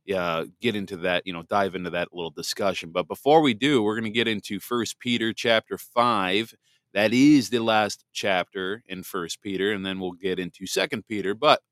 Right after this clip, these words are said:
before we get into all that, <clears throat> I almost forgot. Let me start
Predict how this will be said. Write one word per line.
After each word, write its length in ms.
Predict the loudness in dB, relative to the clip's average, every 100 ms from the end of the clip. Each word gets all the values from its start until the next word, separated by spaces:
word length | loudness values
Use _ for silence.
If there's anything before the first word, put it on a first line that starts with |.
| _
before 300 | -12 -4 -2
we 120 | 0
get 180 | -2 -2
into 220 | -2 -4
all 240 | 0 0 0
that, 320 | 2 2 2 _ -16
<clears throat> 640 | -14 -14 -20 _ _ _
I 100 | -4
almost 320 | -2 -2 -6 -8
forgot. 440 | -2 2 4 2
Let 140 | -4
me 140 | -4 -6
start 560 | -6 -4 0 2 0